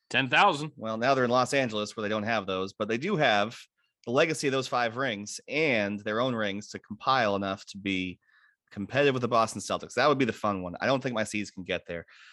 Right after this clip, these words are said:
Speaker 2: um, though I would sure love to see it. And that said, I think it would be also really fun to watch how,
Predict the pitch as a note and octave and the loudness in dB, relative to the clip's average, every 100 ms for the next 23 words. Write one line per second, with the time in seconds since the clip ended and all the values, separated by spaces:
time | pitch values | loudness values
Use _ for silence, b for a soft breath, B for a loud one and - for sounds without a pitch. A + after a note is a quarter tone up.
0 | B - G2 F2+ F2 F2 - - G#2+ G2 | B -2 2 2 0 -4 -8 0 2 2
1 | G2 - G#3+ G3 G#3 B2+ - - F#2 _ | 0 0 4 4 2 0 -2 0 0 _
2 | _ _ b b b _ A#2+ A2+ G#2 C3+ | _ _ b b b _ -2 0 2 0
3 | - B2 G#2+ G#2 C#3+ B2 A2 A2+ A2+ A2+ | 0 0 0 -2 -4 -4 -2 -2 -2 -4
4 | A2+ A2 - A2+ G#2 G2+ G2+ - G2+ | -2 -4 -4 -4 -4 -2 -2 -2 -6